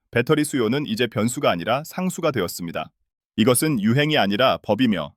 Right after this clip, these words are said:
되돌릴 수 없는 인류의 규칙입니다. 가격의 소음은 잠시 우리를 어지럽게 할 뿐이지만 가치의 혁명은 거대한 해일처럼 밀려와 낡은 시대를 집어삼키고 있습니다.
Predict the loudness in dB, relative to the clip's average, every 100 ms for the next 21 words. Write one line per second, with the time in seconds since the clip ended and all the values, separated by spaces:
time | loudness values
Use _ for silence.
0 | _ 0 2 2 2 4 4 4 2 0
1 | 2 2 2 0 -4 -4 -4 -4 -6 -8
2 | -10 _ _ _ _ _ 0 2 4 2
3 | 2 2 2 0 -2 -2 0 -2 0 0
4 | 0 0 -2 0 -2 0 -2 -2 -4 -4
5 | -2 -4 -4 _ _ _ 0 0 2 0
6 | 2 0 0 0 -4 -2 0 2 0 -2
7 | -4 -2 -2 -2 -2 -2 0 2 2 0
8 | -2 -2 -4 -4 -2 -2 -4 -4 -2 -2
9 | -6 -4 -4 -4 -6 -6 -6 -6